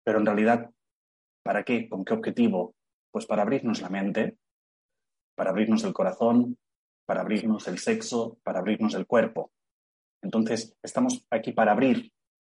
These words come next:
abrir nuestras energías. A veces necesitamos estos, estas sacudidas, precisamente para darnos cuenta de que estas energías no estaban del todo, eh, ¿verdad? Del todo abiertas.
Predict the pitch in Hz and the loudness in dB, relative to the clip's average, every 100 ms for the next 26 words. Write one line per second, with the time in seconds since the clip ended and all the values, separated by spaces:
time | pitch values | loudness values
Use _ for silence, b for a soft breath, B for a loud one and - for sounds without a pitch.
0 | - 101 117 123 117 110 98 95 - 135 | -8 -2 0 0 0 -4 -6 -6 -4 0
1 | 104 92 - _ 110 123 135 120 110 104 | 0 0 -8 _ 0 0 0 -2 -2 0
2 | 147 135 107 - _ _ - 107 - 110 | 2 2 2 -2 _ _ -10 -6 -2 -4
3 | - _ _ - - - - - 110 269 | -4 _ _ -12 -8 -4 -2 0 4 4
4 | - - - _ _ _ _ _ 104 101 | 4 0 -8 _ _ _ _ _ -8 -4
5 | 107 110 117 110 98 107 110 113 - 113 | 0 0 0 2 4 4 2 2 0 0
6 | - - 104 101 98 120 113 110 110 107 | -2 -6 -8 -6 -4 -2 0 0 0 0
7 | 95 95 104 107 110 _ _ _ - 92 | 0 0 0 2 0 _ _ _ -10 -6
8 | 90 92 104 101 92 95 95 107 - - | -4 -4 -4 -4 -2 -2 2 2 2 0
9 | 90 - | -6 -8